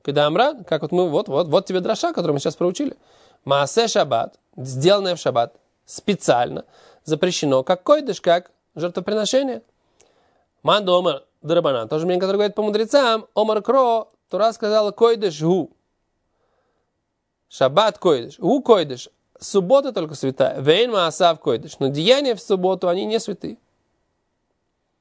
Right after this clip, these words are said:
Окей, а за это мы подняли большой вопрос, да? Большой вопрос, это называется кна-, э, э, то, то, что сделано в шаббат, оно запрещено к использованию, или зап-, э,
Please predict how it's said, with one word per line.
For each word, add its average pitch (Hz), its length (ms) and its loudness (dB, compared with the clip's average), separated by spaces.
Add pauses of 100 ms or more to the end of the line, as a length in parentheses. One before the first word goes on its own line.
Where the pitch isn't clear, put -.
(920)
Окей, 190 200 -6
а 127 40 -4
за 147 100 -2
это 214 320 0 (1120)
мы 175 300 0 (540)
подняли 165 360 2
большой 254 580 2
вопрос, 190 420 2
да? 147 260 0 (1400)
Большой 131 300 0
вопрос, 180 680 0 (320)
это 127 280 -10
называется 131 460 -2
кна-, 170 320 0
э, 139 500 -2
э, 135 40 -8
то, 147 180 -4
то, - 160 0
что 151 280 -4 (300)
сделано 156 400 -2
в - 40 -12
шаббат, 139 440 0
оно 113 160 -8
запрещено 127 760 0 (640)
к - 20 -16
использованию, 131 480 -2
или 117 80 -4
зап-, - 220 -8
э, 123 280 -4